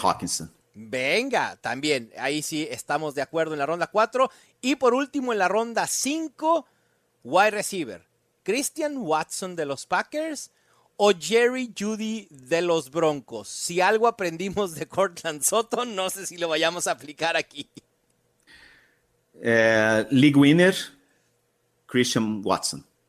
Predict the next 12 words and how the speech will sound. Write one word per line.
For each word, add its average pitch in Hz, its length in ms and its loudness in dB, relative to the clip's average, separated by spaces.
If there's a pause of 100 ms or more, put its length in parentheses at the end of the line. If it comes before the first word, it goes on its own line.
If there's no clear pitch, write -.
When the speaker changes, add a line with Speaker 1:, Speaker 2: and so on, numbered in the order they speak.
Speaker 2:
Wow, 147 720 4
league 208 380 -2
winner, 294 460 -4
Christian 277 440 -6
Watson. 294 600 -4 (640)
Wow. 107 320 -4
Speaker 1:
Sí. 90 60 -2 (800)
League 107 240 2
Speaker 2:
Venga. 104 60 2
Speaker 1:
winner, 120 420 2 (160)
Christian 98 400 -4
Watson. - 360 -10